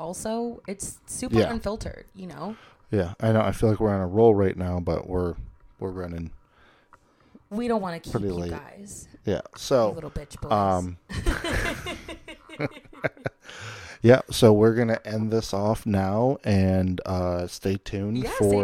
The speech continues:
Speaker 1: tuned for next week.
Speaker 2: part two.
Speaker 1: Yeah.
Speaker 2: Next week, we'll be putting out,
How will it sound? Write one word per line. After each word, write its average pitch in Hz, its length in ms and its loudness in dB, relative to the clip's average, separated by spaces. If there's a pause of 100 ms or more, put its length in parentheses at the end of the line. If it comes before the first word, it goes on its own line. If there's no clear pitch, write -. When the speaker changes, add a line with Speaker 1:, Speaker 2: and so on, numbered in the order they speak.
Speaker 1:
tuned 92 120 0
for - 120 -4
next - 260 -10
week. - 80 -12
Speaker 2:
part 107 360 0
two. 104 460 -2 (220)
Speaker 1:
Yeah. 202 140 -12 (140)
Speaker 2:
Next 101 320 -2
week, 107 320 -2
we'll 95 180 -4
be 101 120 -6
putting 104 400 -4
out, 98 420 -10